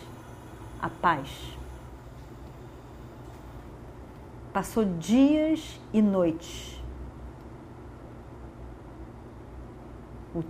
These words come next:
tempo todo se preocupando, pensando, angustiado.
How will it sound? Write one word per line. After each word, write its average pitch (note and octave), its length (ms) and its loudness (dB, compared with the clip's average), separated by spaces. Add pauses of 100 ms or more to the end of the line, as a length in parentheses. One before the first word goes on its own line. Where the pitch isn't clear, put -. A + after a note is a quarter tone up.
(100)
tempo B3+ 400 10 (200)
todo C4 640 6 (400)
se - 180 -2
preocupando, B3+ 1160 8 (400)
pensando, C4 1000 8 (540)
angustiado. A3 800 8